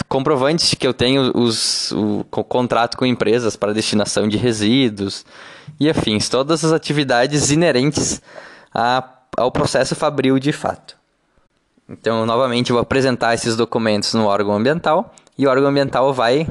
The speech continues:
se ele achar tudo em conformidade, me es-, me fazer a expedição do documento de licença de operação. Então, só depois que eu tiver a licença de operação, eu posso, de fato, começar a produzir os meus produtos, insumos e afins.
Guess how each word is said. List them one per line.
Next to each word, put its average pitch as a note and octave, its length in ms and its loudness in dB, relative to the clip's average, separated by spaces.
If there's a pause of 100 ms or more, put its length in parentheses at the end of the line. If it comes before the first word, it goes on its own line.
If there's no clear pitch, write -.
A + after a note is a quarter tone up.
se - 160 -4
ele G#2+ 80 2
achar A2 200 0
tudo A2 240 0
em A2+ 80 0
conformidade, C3+ 720 0
me C#3 160 2
es-, - 160 -2 (180)
me A2 120 -6
fazer A#2+ 260 -2
a - 20 2
expedição C3 600 0
do C3+ 100 2
documento B2+ 560 0
de A#2 220 0
licença A#2+ 480 0
de B2 80 -2
operação. C3 500 -2 (680)
Então, C#3 200 2
só D#3 160 0
depois E3+ 320 0
que E3 60 -2
eu C#3+ 40 0
tiver B2+ 220 0
a B2 40 2
licença B2 380 0
de B2 100 -2
operação, B2+ 520 0
eu D3 60 0
posso, B2 340 -2
de C3 120 0
fato, - 480 -2
começar B2+ 800 -2 (500)
a A#2 420 0 (380)
produzir B2+ 540 0
os A#2+ 140 0
meus A2 380 -2
produtos, A#2+ 600 -2
insumos G#2 540 -6
e A2+ 40 0
afins. - 560 -10